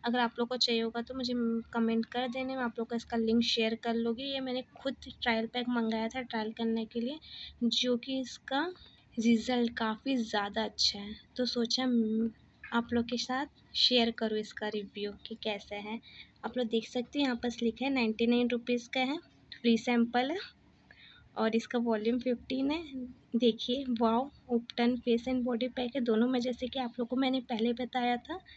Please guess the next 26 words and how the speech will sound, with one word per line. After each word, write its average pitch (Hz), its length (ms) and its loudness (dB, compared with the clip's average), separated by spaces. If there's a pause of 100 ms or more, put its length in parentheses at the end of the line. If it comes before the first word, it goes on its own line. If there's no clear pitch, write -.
(360)
face 247 300 2
और 254 80 2
body 226 280 4
में 247 160 2
भी 240 80 0
apply 233 320 0
कर 247 220 -4
सकते 247 320 -6
हैं। 277 60 -10
अब 240 180 4
यहाँ 233 280 2
देखिए - 380 -8
आप - 200 -12
लोग, 98 140 -8 (1200)
now 240 240 6
to 254 160 0
use 240 280 2
में 247 120 0
देख 226 200 0
सकते 240 380 -8
हो 262 60 -2
यहाँ 240 140 2
पास 240 300 -8
fifteen 233 360 4
minute 226 380 4
लिखा 220 260 -4